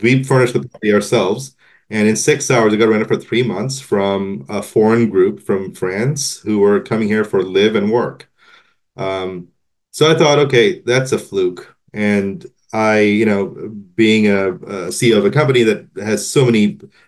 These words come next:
irons in the fire and, and fires to put out, I said, "Okay, if this is stabilized, I move on to other things." So I, I've shifted my focus to other, um, aspects of the business.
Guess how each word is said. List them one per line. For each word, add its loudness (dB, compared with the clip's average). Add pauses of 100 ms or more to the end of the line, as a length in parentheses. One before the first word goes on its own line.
(100)
irons 0
in -6
the -2
fire 0
and, -6
and -6
fires 2
to -12
put -2
out, 0 (460)
I -2
said, 2
"Okay, 2
if -12
this 4
is 2
stabilized, 0
I -6
move 0
on -2
to -2
other 0
things." -8
So -2
I, -4
I've -10
shifted -4
my -2
focus -4 (380)
to 2
other, 2
um, -10
aspects -6
of -2
the -6
business. -2